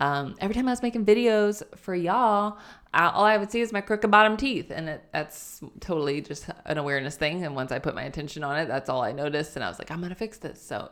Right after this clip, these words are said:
anyway, it's been really uncomfortable and painful. So I don't recommend it unless you are totally and utterly committed to changing your smile a little bit. So back to prayer versus meditation. I've once heard, this is just someone's opinion, so chill down if you don't think this is right,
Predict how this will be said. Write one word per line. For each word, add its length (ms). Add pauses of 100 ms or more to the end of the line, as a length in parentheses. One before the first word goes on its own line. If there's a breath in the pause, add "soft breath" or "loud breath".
anyway, 400
it's 120
been 140
really 300
uncomfortable 540
and 140
painful. 380
So 160
I 60
don't 140
recommend 340
it 80
unless 260
you 80
are 80
totally 600 (240 loud breath)
and 120
utterly 560 (280 soft breath)
committed 500 (400 soft breath)
to 460 (340)
changing 320
your 140
smile 320
a 20
little 160
bit. 160 (140)
So 360 (1300 soft breath)
back 300
to 100
prayer 480
versus 360
meditation. 600 (120)
I've 240
once 260
heard, 220
this 120
is 80
just 220
someone's 380
opinion, 360
so 120
chill 280
down 280
if 120
you 60
don't 180
think 160
this 200
is 100
right, 260